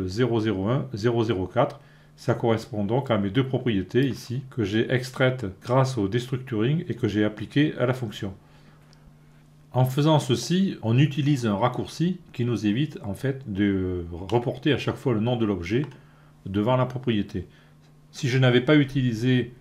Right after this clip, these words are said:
la déstructuration, j'aurais dû faire préfixer à chaque fois ma propriété avec le nom de l'objet,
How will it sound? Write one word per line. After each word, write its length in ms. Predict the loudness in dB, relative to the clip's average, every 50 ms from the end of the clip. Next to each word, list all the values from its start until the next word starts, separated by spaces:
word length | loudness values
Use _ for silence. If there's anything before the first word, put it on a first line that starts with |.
| -20 -14 -6 -4
la 100 | -2 -2
déstructuration, 1000 | -2 -2 -2 -2 -4 -4 -2 -2 -2 -2 -2 -4 -2 0 0 2 0 0 -4 -8 -14 -20 -20 -20 -20 -20 -10 -4
j'aurais 260 | 0 2 2 2 2
dû 180 | 2 0 -2
faire 240 | -2 0 0 0 0 -2 -6 -12 -10 -2
préfixer 600 | 2 2 2 2 0 -6 -8 -4 -2 0 0 0
à 80 | 0 0
chaque 200 | 0 0 0 0
fois 160 | 2 2 4
ma 140 | 4 2 0
propriété 560 | 0 -2 0 2 2 2 2 2 2 2 2
avec 240 | 2 2 -2 -2 -2
le 100 | 0 2
nom 140 | 2 2
de 100 | 2 2
l'objet, 460 | 0 0 0 -2 -2 -2 -2 -2 -2